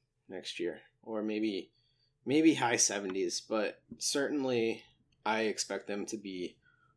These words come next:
over five hundred, um, as they start to iron out more of these things, because I expect that as they get more data, they're going to start making moves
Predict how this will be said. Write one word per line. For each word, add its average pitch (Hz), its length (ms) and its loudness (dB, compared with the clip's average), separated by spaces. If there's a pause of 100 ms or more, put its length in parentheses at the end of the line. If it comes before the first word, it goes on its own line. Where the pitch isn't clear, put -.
(140)
over 113 300 2
five 98 340 0
hundred, 92 440 -4 (260)
um, 101 280 -8
as 110 360 0
they 101 420 -2 (480)
start - 320 0
to - 140 -10
iron 113 320 -2
out 110 160 -2
more 113 160 0
of 110 80 0
these 110 180 0
things, 113 260 0
because 127 300 -2
I 127 80 4
expect 135 540 0
that - 260 2 (320)
as 147 260 2
they 165 140 8
get 131 220 4
more 123 220 4
data, 135 520 2 (400)
they're 123 160 6
going 131 300 4
to 127 100 -6
start 120 380 2
making 113 640 2 (120)
moves 113 840 2